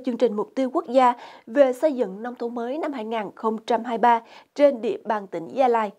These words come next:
Lớp tập huấn là dịp để các học viên trong tỉnh giao lưu, học hỏi, trao đổi, chia sẻ những kinh nghiệm hay,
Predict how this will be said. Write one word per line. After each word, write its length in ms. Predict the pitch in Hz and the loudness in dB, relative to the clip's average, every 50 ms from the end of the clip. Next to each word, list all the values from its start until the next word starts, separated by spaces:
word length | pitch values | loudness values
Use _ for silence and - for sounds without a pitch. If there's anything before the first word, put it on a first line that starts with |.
| _ _ _ _ | _ _ _ _
Lớp 180 | - 285 - - - | 6 6 6 8 6
tập 120 | - 285 285 | 4 2 2
huấn 220 | 262 277 269 285 320 | 0 0 0 0 2
là 120 | 480 381 | 2 2
dịp 200 | 269 240 269 - - | 2 0 -4 0 0
để 80 | 226 226 | 0 0
các 120 | - 349 - | 0 -4 -4
học 140 | - 254 - | -6 -6 -2
viên 220 | - 277 277 269 - | -2 -2 0 -2 2
trong 200 | - 285 262 - | 2 2 2 4
tỉnh 160 | 269 - - | 0 0 4
giao 160 | 311 311 294 | 4 4 4
lưu, 180 | 269 254 254 262 | 6 2 0 0
học 220 | 262 - - - | -2 -4 -4 0
hỏi, 220 | 240 220 170 - - | 2 4 4 4 4
trao 180 | - 311 294 | 2 2 4
đổi, 220 | 240 220 185 196 - | 4 4 2 2 0
chia 180 | - 294 285 | -2 -4 -4
sẻ 280 | 277 - 294 226 185 196 | -2 0 0 0 0 0
những 200 | 233 247 226 208 | 0 -2 -4 -2
kinh 200 | - 302 285 269 | -2 -2 0 0
nghiệm 140 | 240 - 220 | 0 -2 -2
hay, 280 | - 254 254 254 254 | -4 0 0 0 0